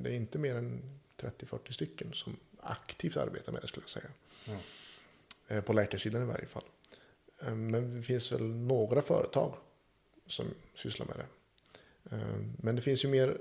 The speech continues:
Speaker 1: kurskoncept som finns världen över. Och de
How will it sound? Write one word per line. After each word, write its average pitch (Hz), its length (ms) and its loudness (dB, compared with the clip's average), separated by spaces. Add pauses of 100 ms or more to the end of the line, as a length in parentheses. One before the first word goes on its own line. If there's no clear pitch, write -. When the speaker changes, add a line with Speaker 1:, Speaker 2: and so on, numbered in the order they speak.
(140)
Speaker 1:
kurskoncept - 1080 -2 (220)
som 117 280 2
finns - 480 -4 (200)
världen - 260 0
över. - 200 -6 (540)
Och - 140 0
de 139 500 4